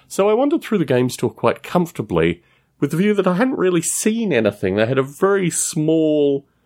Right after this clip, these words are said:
selection of bolt-action miniatures, which are really the only things that interest me. They didn't have a lot of metal miniatures. They certainly didn't have the classic old Citadel figures, which don't really exist anymore.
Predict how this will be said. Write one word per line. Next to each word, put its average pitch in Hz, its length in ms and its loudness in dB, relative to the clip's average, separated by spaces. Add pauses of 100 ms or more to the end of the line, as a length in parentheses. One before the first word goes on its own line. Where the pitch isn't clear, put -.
(140)
selection - 540 -2
of 101 120 -4
bolt-action 101 600 -2
miniatures, 95 480 -4
which - 160 -10
are - 60 -8
really 98 260 0
the 87 140 2
only 90 180 0
things - 320 -10
that 92 120 -8
interest - 360 -6
me. 87 200 -4 (180)
They 113 100 0
didn't 156 200 2
have 131 100 2
a 127 60 0
lot 113 160 2
of 85 100 -4
metal 113 300 0
miniatures. 120 600 0
They 101 120 2
certainly 120 360 0
didn't 104 280 -2
have 101 240 0
the 92 240 0 (360)
classic - 380 -2
old 98 180 0
Citadel 98 480 2
figures, 92 480 0
which - 280 -10
don't 92 240 0 (100)
really 87 240 0
exist - 380 -6
anymore. 82 460 -2